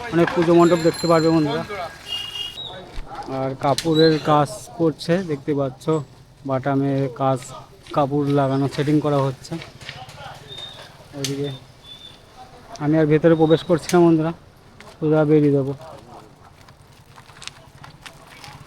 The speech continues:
এই রাস্তা ধরে অনেক লাইটিং গেট দেখতে পাচ্ছি, এই লাইটিং গেট ধরে সোজা এগিয়ে যাচ্ছি। তো বন্ধুরা, এই রাস্তা ধরে সোজা এগিয়ে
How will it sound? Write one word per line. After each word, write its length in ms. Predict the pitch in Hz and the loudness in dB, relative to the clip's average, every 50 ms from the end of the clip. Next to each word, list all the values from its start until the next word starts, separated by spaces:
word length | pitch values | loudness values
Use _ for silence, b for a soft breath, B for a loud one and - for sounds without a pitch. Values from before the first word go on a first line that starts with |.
| - - - - - - - - - - - - - - - 180 185 - 175 180 180 180 180 175 165 156 147 143 143 - - - - - 190 180 175 175 - - - - 160 | -20 -20 -20 -20 -20 -20 -20 -20 -20 -20 -18 -18 -18 -16 -14 -14 -14 -14 -14 -14 -12 -12 -10 -10 -10 -8 -10 -10 -10 -12 -12 -12 -12 -12 -12 -14 -14 -14 -16 -18 -14 -6 -2
এই 120 | 160 156 | 0 2
রাস্তা 260 | 147 143 135 - 175 | 2 0 0 -2 -2
ধরে 160 | 143 151 156 | 0 2 2
অনেক 200 | 160 147 151 147 - | 2 2 0 -2 -2
লাইটিং 460 | 147 143 135 131 131 135 160 160 165 | -2 0 0 0 -2 0 0 0 2
গেট 140 | 143 160 151 | 2 2 0
দেখতে 280 | 143 151 147 - - 156 | 0 -2 -4 -2 -4 -4
পাচ্ছি, 300 | 147 143 - - - 170 | -4 -4 -6 -4 -4 -2
এই 200 | 156 147 143 147 147 | -2 -2 -2 -2 0
লাইটিং 400 | 156 139 131 143 165 165 160 151 | -2 -2 0 0 0 0 2 0
গেট 120 | 156 151 143 | 0 -2 -4
ধরে 180 | 147 156 160 160 - - - - - - - - - - - - - - - - - - - - | -4 -6 -6 -6 -8 -12 -18 -20 -20 -20 -20 -20 -20 -20 -20 -20 -20 -20 -20 -20 -18 -18 -8 -2
সোজা 300 | 175 160 147 151 151 139 120 - - - - - - - - - - - - - - - - - - | 0 0 2 2 0 -2 -4 -8 -16 -20 -20 -20 -20 -20 -20 -20 -20 -20 -20 -20 -20 -20 -14 -4 0
এগিয়ে 320 | 160 160 160 170 160 165 | 0 2 4 4 4 4
যাচ্ছি। 380 | 165 156 - - - - 180 165 - - - - - - - - - - - - - - - - - - - - - - - 220 190 165 - - | 2 2 0 -2 -2 -2 -2 -2 -2 -8 -18 -20 -20 -20 -20 -20 -20 -20 -20 -20 -20 -20 -20 -20 -20 -20 -20 -14 -10 -6 -4 -2 -2 0 2 4
তো 80 | 220 | 6
বন্ধুরা, 340 | 214 226 226 233 240 240 233 | 6 8 8 8 8 8 8
এই 180 | 226 214 208 208 | 8 6 6 6
রাস্তা 280 | 214 208 - - 226 | 6 6 6 4 4
ধরে 200 | 208 214 226 220 | 6 6 6 6
সোজা 460 | - 208 208 202 208 220 220 220 220 | 4 4 4 4 6 6 6 6 4
এগিয়ে 580 | 220 208 196 202 190 190 214 220 220 220 220 | 4 4 2 2 2 4 6 6 6 6 6